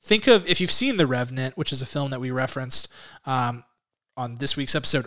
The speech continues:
earlier, these big, like, one shot combat sequences where you're kind of, like, following one person and there's all this stuff unfolding around them, or even, um, uh, nineteen seventeen, right? I think Roger Deakins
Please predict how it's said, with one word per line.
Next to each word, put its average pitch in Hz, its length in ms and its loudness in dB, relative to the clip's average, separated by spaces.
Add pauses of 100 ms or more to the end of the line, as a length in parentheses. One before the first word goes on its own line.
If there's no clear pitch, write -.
earlier, 143 480 2 (580)
these 160 260 -2
big, 165 380 4
like, 139 280 0
one 143 420 -2
shot 147 460 2
combat 147 500 -2
sequences 139 580 -4
where 147 100 -2
you're 143 120 -2
kind 156 220 -4
of, 143 80 -6
like, 120 160 -8
following 160 580 4
one 160 220 4
person 165 520 2 (320)
and 143 120 -8
there's 139 200 -4
all 175 180 8
this 165 160 2
stuff - 520 0 (120)
unfolding 160 460 0
around 147 260 2
them, 156 160 -2
or 165 120 0
even, 185 320 2
um, 139 460 2 (160)
uh, 127 360 -6 (340)
nineteen 160 400 0
seventeen, 135 640 0 (320)
right? 135 300 -2 (440)
I 170 60 -6
think 160 180 2
Roger 147 280 2
Deakins 135 640 -4